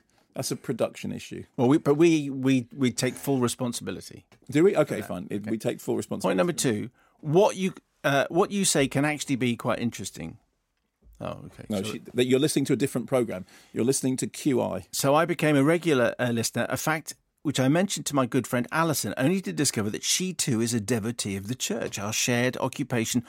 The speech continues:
Speaker 2: also makes me wonder if there's room for a P A's pew somewhere.
Speaker 1: There's
Speaker 2: Is there?
Speaker 1: al-, there's always,
Speaker 2: Is
Speaker 1: there's
Speaker 2: there room for
Speaker 1: always
Speaker 2: everybody?
Speaker 1: Yes, as you know, it's like that bit in, um, in Tommy, isn't it? You know,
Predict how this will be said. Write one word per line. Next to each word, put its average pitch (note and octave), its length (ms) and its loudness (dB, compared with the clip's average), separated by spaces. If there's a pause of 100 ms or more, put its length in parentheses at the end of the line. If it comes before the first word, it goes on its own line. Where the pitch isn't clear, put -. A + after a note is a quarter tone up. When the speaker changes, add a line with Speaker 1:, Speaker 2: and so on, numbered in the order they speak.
(180)
Speaker 2:
also B2+ 180 0
makes B2+ 240 2
me A#2+ 100 2
wonder A2+ 280 2 (180)
if - 200 -2
there's A#2 200 2
room C3 220 6
for A#2+ 160 0
a G#2+ 80 2
P C3+ 280 0
A's B2 300 2
pew B2 400 -2
somewhere. F2+ 540 -6 (1400)
Speaker 1:
There's A2 200 0
Speaker 2:
Is - 60 -2
there? F#3 100 2
Speaker 1:
al-, G#3+ 60 -2
there's B2 200 4
always, C3 440 4
Speaker 2:
Is B2+ 80 -10
Speaker 1:
there's A#2 60 0
Speaker 2:
there D3+ 80 2
room D#3 100 2
for - 40 4
Speaker 1:
always A#2+ 220 2
Speaker 2:
everybody? G3 380 -2
Speaker 1:
Yes, F3 380 -4
as - 260 -6
you - 140 -6
know, A2+ 80 -2
it's - 200 -6
like D#3 120 -2
that C#3 180 0
bit C3+ 180 0
in, B2+ 220 -2
um, A#2+ 200 -2
in B2 160 -6
Tommy, B2+ 360 -4
isn't B2 180 -6
it? G2 140 -10
You B2 100 -10
know, A2 220 -6